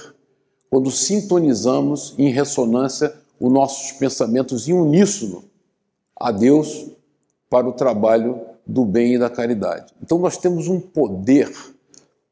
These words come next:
nas nossas mãos que a gente nem percebe. Então eu aproveitei o capítulo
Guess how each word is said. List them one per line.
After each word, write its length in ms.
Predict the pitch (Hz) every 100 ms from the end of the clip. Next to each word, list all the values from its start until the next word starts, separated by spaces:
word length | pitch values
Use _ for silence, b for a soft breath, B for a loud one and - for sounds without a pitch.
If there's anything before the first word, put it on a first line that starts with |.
| -
nas 180 | 123 117
nossas 460 | 135 - 120 90
mãos 440 | 101 123 139 107 -
que 100 | 120
a 40 |
gente 280 | 131 147 147
nem 160 | 175
percebe. 600 | 196 196 - - 135 120
Então 180 | 139 202
eu 40 | 208
aproveitei 680 | 202 175 160 - 147 135 - _ b b
o 100 | 123
capítulo 800 | - 135 - 147 143 127 107 87